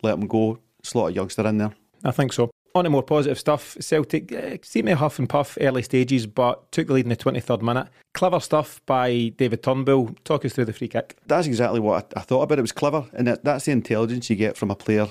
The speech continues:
Speaker 1: like Turnbull, whereas had it been on the left, does Christie go for the top corner there and ends up in row Z? I just think he's got that, you know, they're gonna do this, so I'm gonna do that. He can see a couple of steps ahead, and that's why I think he's gonna be a main-, mainstay for us years to come. Clever player.
Speaker 2: Yeah.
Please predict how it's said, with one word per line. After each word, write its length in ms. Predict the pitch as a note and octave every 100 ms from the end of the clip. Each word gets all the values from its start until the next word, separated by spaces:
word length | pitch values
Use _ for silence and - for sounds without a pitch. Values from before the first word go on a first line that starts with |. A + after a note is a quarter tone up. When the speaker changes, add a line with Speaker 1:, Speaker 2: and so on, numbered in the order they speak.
| -
Speaker 1:
like 240 | A#2+ A2 -
Turnbull, 460 | A2 G#2 A2+ G#2
whereas 480 | - G#2 G2+ - - - _ -
had 140 | B2+
it 60 | A2+
been 120 | A2+
on 80 | G#2
the 80 |
left, 460 | G2+ A2 A2 - -
does 120 | G#2+
Christie 280 | - A2+ A2
go 100 | G#2
for 100 | -
the 80 | F2
top 280 | - G2+ -
corner 300 | A2+ A2 A2+
there 160 | G#2+
and 100 | G2
ends 200 | F#2 F#2+
up 160 | G2+ -
in 180 | F2 F2
row 400 | G2+ G2 G#2 F#2+ -
Z? 280 | G2+ G#2+ G#2+ -
I 40 |
just 180 | B2+ E3
think 160 | D3+ A#2+
he's 120 | A#2
got 260 | A#2+ A#2+ E2+
that, 360 | A#2 A2 - -
you 100 | B2
know, 80 | G#2+
they're 160 | B2
gonna 200 | C#3 A#2+
do 100 | A2
this, 180 | G#2 A2
so 120 | -
I'm 80 | G2+
gonna 160 | G#2 F#2+
do 160 | G2+
that. 260 | F#2 F#2+ - _
He 60 | G#2+
can 140 | A2+
see 280 | G#2+ - A#2+
a 40 |
couple 220 | A#2 A#2 G#2
of 60 |
steps 300 | - G2+ -
ahead, 380 | F2+ G2+ G2+ - _ _
and 100 | G2+
that's 220 | G#2+ G#2+
why 100 | A2+
I 40 | G2+
think 140 | G#2
he's 80 | F#2
gonna 200 | G#2 F#2+
be 80 | F#2+
a 40 |
main-, 100 | G2+
mainstay 460 | - G#2 G#2+ - G#2+
for 200 | - G#2
us 280 | G2 - - _ -
years 280 | G#2 G#2 -
to 100 | G#2
come. 220 | G#3+ G#3 -
Clever 220 | - B2
player. 280 | - F#2 G2 _
Speaker 2:
Yeah. 280 | - G#2 G#2